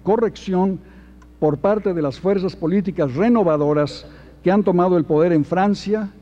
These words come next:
y el Reino Unido, en Italia y en Alemania, lo conservan en varias naciones del norte de Europa e informan nuevos movimientos de centro izquierda, tanto en Europa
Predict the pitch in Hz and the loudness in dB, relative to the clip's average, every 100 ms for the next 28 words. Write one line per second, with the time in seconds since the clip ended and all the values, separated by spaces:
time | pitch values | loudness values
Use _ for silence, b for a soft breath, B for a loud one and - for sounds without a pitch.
0 | 143 147 151 165 151 147 185 202 208 190 | -4 -2 2 2 4 4 2 2 0 -4
1 | B B B 147 139 123 175 196 196 190 | B B B 0 2 2 0 0 -2 -6
2 | - 170 143 139 135 170 196 208 214 - | -12 -6 -4 -2 0 2 2 0 -2 -8
3 | B B B - 143 156 156 220 214 175 | B B B -6 -2 0 2 2 4 2
4 | 160 190 214 170 156 - 196 185 135 143 | 2 2 2 0 -2 0 0 2 2 2
5 | 190 170 143 131 143 185 185 185 147 - | 2 0 0 0 2 0 0 -2 -4 -12
6 | B B B B 156 156 190 202 196 156 | B B B B 0 2 2 0 0 -2
7 | 147 226 240 185 185 170 165 165 156 123 | 0 0 0 -2 -2 -2 -2 -2 -4 -6
8 | 127 - 220 208 151 123 - 170 175 170 | -6 0 0 2 0 -2 0 2 2 -2
9 | 165 B B 190 220 185 147 143 151 147 | -4 B B 0 2 2 2 2 2 0
10 | 151 | -6